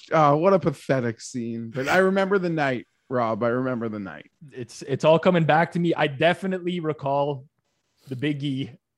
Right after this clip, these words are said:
Speaker 2: who gave himself the nickname the Big E, by the way,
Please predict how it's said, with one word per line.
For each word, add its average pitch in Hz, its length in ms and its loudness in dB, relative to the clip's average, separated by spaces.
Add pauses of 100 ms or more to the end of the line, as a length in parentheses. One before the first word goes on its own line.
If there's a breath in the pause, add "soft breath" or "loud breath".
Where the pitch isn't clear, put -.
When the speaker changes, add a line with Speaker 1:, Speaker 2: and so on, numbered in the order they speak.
(160)
Speaker 2:
who 135 140 -2
gave 170 180 6
himself 180 480 2
the 139 100 -2
nickname 123 540 -2
the 110 100 -4
Big 117 240 -4
E, 113 180 -6 (120)
by 123 160 2
the 123 100 2
way, 110 280 -2